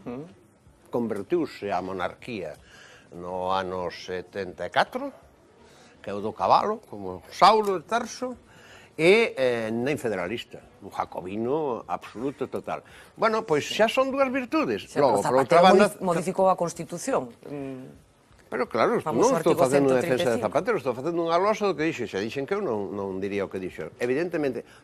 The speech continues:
Speaker 2: Zapatero, o, o, o máis grave de Zapatero foi o seguinte. En maio, coido que foi en maio, non? No dous mil dez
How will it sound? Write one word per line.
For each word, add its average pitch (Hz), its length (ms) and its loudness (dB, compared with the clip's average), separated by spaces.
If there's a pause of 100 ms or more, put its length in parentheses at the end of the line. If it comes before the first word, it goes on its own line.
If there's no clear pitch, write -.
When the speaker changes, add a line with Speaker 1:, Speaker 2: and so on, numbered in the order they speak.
Speaker 2:
Zapatero, 233 640 4 (1300)
o, 127 160 2 (320)
o, 123 160 2 (560)
o - 320 -4
máis 170 80 8
grave 170 240 4
de 147 80 0
Zapatero 147 320 0
foi 143 160 -2
o 117 80 -4
seguinte. 90 560 -6
En 127 160 2
maio, 131 400 2
coido 160 240 -4
que - 60 -20
foi 147 100 0
en 120 80 -2
maio, 85 240 -6
non? 175 240 -6
No 127 80 0
dous 131 160 0
mil 123 160 0
dez 101 160 -6